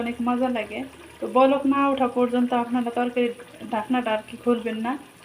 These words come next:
ঢাকনাটা ঢেকে রান্না করবেন। দারুণ একটা স্মেল আসতেছে তরকারি থেকে। আবার আমি ঢাকনাটা ঢেকে দেব, যেহেতু আমার তরকারিটা ছোট মাছের তরকারি,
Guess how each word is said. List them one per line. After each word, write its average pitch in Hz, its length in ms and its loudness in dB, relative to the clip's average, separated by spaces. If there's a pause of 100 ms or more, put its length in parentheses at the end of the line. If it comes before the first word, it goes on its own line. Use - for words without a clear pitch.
(400)
ঢাকনাটা 247 420 2
ঢেকে 220 280 2
রান্না 220 300 2
করবেন। 233 280 -4 (420)
দারুণ 240 320 6
একটা 247 140 0 (160)
স্মেল 233 400 -4
আসতেছে 240 420 -6 (220)
তরকারি 247 320 0 (100)
থেকে। 254 200 -4 (480)
আবার 240 220 2
আমি 240 200 2
ঢাকনাটা 233 360 0 (100)
ঢেকে 226 300 0
দেব, 233 120 0 (480)
যেহেতু 262 340 2
আমার 262 220 2
তরকারিটা 262 440 4 (100)
ছোট 247 160 0 (100)
মাছের 247 320 0
তরকারি, 240 360 -2